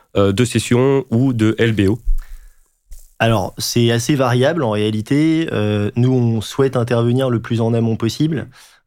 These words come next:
Speaker 2: Euh, ça dépend évidemment du client. Euh, en pratique, je dirais qu'il y a trois cas différents. Euh, il y a le cas dans lequel on intervient, euh, une, une fois que la lettre d'intention est déjà signée. Bon, ce qui peut poser des problèmes, on aura peut-être l'occasion, euh, d'y, d'y revenir.
Speaker 1: Bien sûr.
Speaker 2: Euh,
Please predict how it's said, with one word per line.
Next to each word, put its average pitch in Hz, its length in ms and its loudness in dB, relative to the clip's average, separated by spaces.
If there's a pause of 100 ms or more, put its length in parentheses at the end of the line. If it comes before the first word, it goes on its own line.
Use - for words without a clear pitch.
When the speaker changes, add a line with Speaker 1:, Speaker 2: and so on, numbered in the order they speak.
Speaker 2:
Euh, 101 120 -6
ça 104 140 -2
dépend 110 260 0
évidemment 117 400 0
du 110 100 -2
client. 131 640 0
Euh, 98 160 -4
en 104 100 -6
pratique, - 600 -4
je 104 60 -6
dirais 104 200 0
qu'il 113 80 -6
y - 20 -2
a 101 40 -4
trois 113 220 -2
cas 117 120 -2
différents. 110 520 -4 (500)
Euh, 101 180 0
il 104 60 0
y 107 40 2
a 107 60 2
le 120 160 2
cas 131 360 0
dans 110 120 -2
lequel 120 240 -2
on 110 180 0
intervient, 113 800 0
euh, 101 100 -2
une, 101 280 -4
une 113 100 -4
fois 123 220 -2
que 117 100 -8
la 107 80 -2
lettre 113 200 -2
d'intention 113 520 -2
est 107 80 0
déjà 113 300 0
signée. 117 500 -2 (220)
Bon, 104 180 -4
ce - 140 -18
qui 117 120 -4
peut 127 200 0
poser 127 340 2
des 123 140 2
problèmes, 123 400 0
on 107 100 0
aura 101 160 0
peut-être 113 240 -4
l'occasion, 117 500 0
euh, 104 200 -2
d'y, 104 280 -4
d'y 107 160 -2
revenir. 120 480 0
Speaker 1:
Bien 98 140 -2
sûr. 107 220 -2 (320)
Speaker 2:
Euh, 104 600 -2